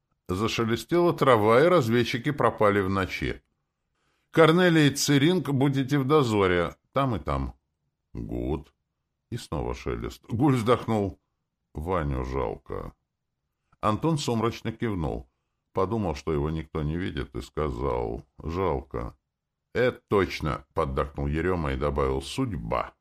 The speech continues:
«А все ж таки нехорошо вы с ходоками поступаете, не по-людски. Они ж не виноваты, что их в Империум закинуло», проворчал Константин Осипович.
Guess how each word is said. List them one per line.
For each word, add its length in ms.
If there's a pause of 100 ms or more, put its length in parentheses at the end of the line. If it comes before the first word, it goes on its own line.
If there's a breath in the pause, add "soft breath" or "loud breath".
(1300)
«А 140
все 260
ж 100
таки 280
нехорошо 640
вы 100
с 100
ходоками 600
поступаете, 800
не 160
по-людски. 800 (340)
Они 260
ж 80
не 140
виноваты, 560
что 160
их 100
в 100
Империум 460
закинуло», 760 (340)
проворчал 580
Константин 600
Осипович. 640